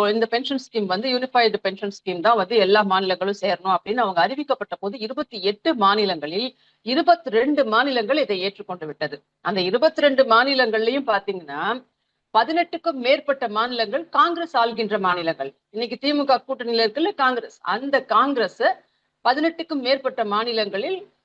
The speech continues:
இது ஆதரித்த அந்த யூனிஃபைடு பென்ஷன் ஸ்கீம் அப்படின்ற யூ பி எஸ்ல அன்னைக்கு திமுக, பாஜக அங்கம் வகித்த கூட்டணி அறிவித்த அந்த ஸ்கீம்ல இணைந்து கொண்டவர்கள் பதினெட்டுக்கும் மே-, பதினெட்டு காங்கிரஸ் ஆளுகின்ற மாநிலங்கள். இன்னைக்கு அதே காங்கிரஸ் திமுக தான் கூட்டணியில இருந்துகிட்டு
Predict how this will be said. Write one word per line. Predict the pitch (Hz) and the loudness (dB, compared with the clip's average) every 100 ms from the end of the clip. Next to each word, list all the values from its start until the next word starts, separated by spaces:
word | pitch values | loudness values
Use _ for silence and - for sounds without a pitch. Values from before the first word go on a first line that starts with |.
| _ - | _ -2
இது | 220 175 | 2 4
ஆதரித்த | 226 269 277 262 - 196 - _ | 4 2 0 -2 -4 -6 -6 _
அந்த | 190 196 | -12 -8
யூனிஃபைடு | 220 277 277 269 269 | -8 -8 -2 0 0
பென்ஷன் | 233 226 254 254 | -2 -4 -4 -6
ஸ்கீம் | - 247 233 | -8 -6 -2
அப்படின்ற | 190 - 220 233 214 | -2 0 0 0 -2
யூ | 190 247 | -2 -6
பி | 262 | -2
எஸ்ல | 214 - - 202 294 - | -2 -2 0 2 2 0
அன்னைக்கு | 190 214 214 214 208 196 - _ | -2 0 0 2 4 4 0 _
திமுக, | - 262 277 277 269 285 320 - - | -6 0 2 2 2 4 2 0 0
பாஜக | 220 254 269 254 262 254 - | 2 2 0 -2 0 0 0
அங்கம் | 208 240 269 233 | -4 -4 -4 -2
வகித்த | 226 247 - 233 | -4 -4 -8 -8
கூட்டணி | - 240 240 220 | -8 -8 -6 -2
அறிவித்த | 185 190 240 240 202 | 0 -2 -4 -4 -2
அந்த | 175 240 262 240 | -2 -2 -2 -4
ஸ்கீம்ல | - 220 220 190 | -4 -4 -2 0
இணைந்து | 175 214 254 214 | 0 0 -2 -2
கொண்டவர்கள் | 170 151 135 135 185 214 214 - _ - | -4 -4 -4 0 2 2 2 -6 _ -2
பதினெட்டுக்கும் | 214 262 269 262 240 - 277 | 0 2 0 0 -6 -4 0
மே-, | 226 | 0
பதினெட்டு | 208 226 294 294 269 - 392 | 2 2 2 0 0 -4 -2
காங்கிரஸ் | 240 247 262 254 208 | 2 2 2 -2 2
ஆளுகின்ற | 208 208 196 208 | 0 0 -6 -6
மாநிலங்கள். | 190 190 180 170 247 | -6 -6 -6 -6 -4
இன்னைக்கு | 285 262 285 277 | -4 -2 0 4
அதே | 220 254 269 | 2 2 0
காங்கிரஸ் | 233 233 226 220 | 0 0 -2 -4
திமுக | 196 185 196 | -8 -4 0
தான் | 190 226 | 0 -2
கூட்டணியில | 240 233 214 185 175 | -4 -6 -4 -2 -2
இருந்துகிட்டு | 185 190 170 269 | -4 -6 -2 2